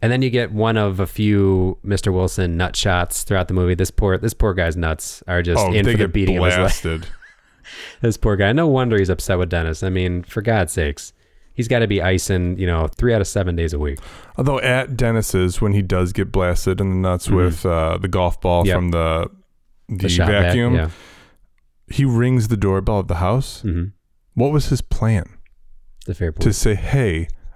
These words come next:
Speaker 2: um, I was snooping in your garage and got shot in the nuts."
Speaker 1: <laughs> Just wanna run this
Speaker 2: Well,
Speaker 1: by
Speaker 2: <laughs>
Speaker 1: someone?
Speaker 2: yeah, just, I
Speaker 1: Air
Speaker 2: just
Speaker 1: my
Speaker 2: want you to be
Speaker 1: grievances?
Speaker 2: aware.
Speaker 1: Yeah. <laughs> Just to let you
Speaker 2: All
Speaker 1: know.
Speaker 2: right,
Speaker 1: All right,
Speaker 2: have
Speaker 1: go
Speaker 2: a good
Speaker 1: back to
Speaker 2: night.
Speaker 1: bed.
Speaker 2: That's
Speaker 1: Yeah.
Speaker 2: it. We're
Speaker 1: Yeah.
Speaker 2: done here.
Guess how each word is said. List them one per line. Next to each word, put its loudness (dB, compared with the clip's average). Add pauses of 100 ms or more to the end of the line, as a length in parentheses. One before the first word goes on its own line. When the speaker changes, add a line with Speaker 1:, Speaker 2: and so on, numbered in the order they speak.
(120)
Speaker 2:
um, 2
I 2
was 0
snooping 0
in 2
your 2
garage 0
and 2
got 0
shot -2
in -2
the 0
nuts." -2 (440)
Speaker 1:
<laughs> -8
Just 0
wanna 0
run 2
this 6
Speaker 2:
Well, 4
Speaker 1:
by 2
Speaker 2:
<laughs> 0
Speaker 1:
someone? 4
Speaker 2:
yeah, 6
just, 0 (300)
I 0
Speaker 1:
Air 4
Speaker 2:
just 2
Speaker 1:
my 4
Speaker 2:
want 4
you 4
to 4
be 2
Speaker 1:
grievances? 4
Speaker 2:
aware. 2
Speaker 1:
Yeah. 2
<laughs> -8 (300)
Just 0
to 4
let 4
you 4
Speaker 2:
All 4
Speaker 1:
know. 2
Speaker 2:
right, 4
Speaker 1:
All 2
right, 2
Speaker 2:
have 4
Speaker 1:
go 4
Speaker 2:
a 0
good 4
Speaker 1:
back 4
to -
Speaker 2:
night. 2
Speaker 1:
bed. 4
Speaker 2:
That's 2
Speaker 1:
Yeah. 4
Speaker 2:
it. -4
We're 0
Speaker 1:
Yeah. -2
Speaker 2:
done 2
here. 0